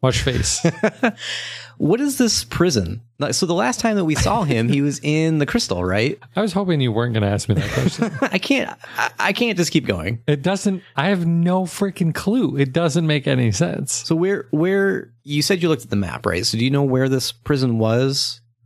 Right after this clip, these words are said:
Speaker 2: like, before crossing the sea?
Speaker 1: I think it was south of everything.
Speaker 2: Is it, is it a place that we had been before that we
Speaker 1: No.
Speaker 2: had seen from the outside?
Speaker 1: No, not, I don't think so.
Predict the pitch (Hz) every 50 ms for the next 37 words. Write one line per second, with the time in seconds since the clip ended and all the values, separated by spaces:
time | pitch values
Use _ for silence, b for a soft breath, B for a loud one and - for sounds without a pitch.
0 | _ - 113 101 101 110 - - - 117 113 120 127 127 123 123 120 117 - -
1 | - 117 107 113 - - 127 120 117 110 - - 113 110 110 113 123 139 - -
2 | _ _ _ _ _ - - 139 120 - 170 165 - 170 - 139 131 107 - -
3 | - - - - - - 131 120 123 123 120 113 - - - 110 98 85 - -
4 | 139 110 87 90 95 92 85 - - 139 143 - - 139 120 - - _ _ _
5 | - - 123 120 127 - - - 147 135 135 127 120 - 139 147 143 - 104 117
6 | 113 95 95 98 104 101 117 127 156 165 - 175 175 185 156 123 117 123 120 104
7 | - - 120 123 123 127 123 123 113 110 110 110 87 - - 98 92 101 127 165
8 | 190 - _ _ - 110 107 104 104 - - _ _ - 123 120 110 - - 127
9 | 123 131 123 113 90 82 120 147 165 - 135 120 135 - 143 127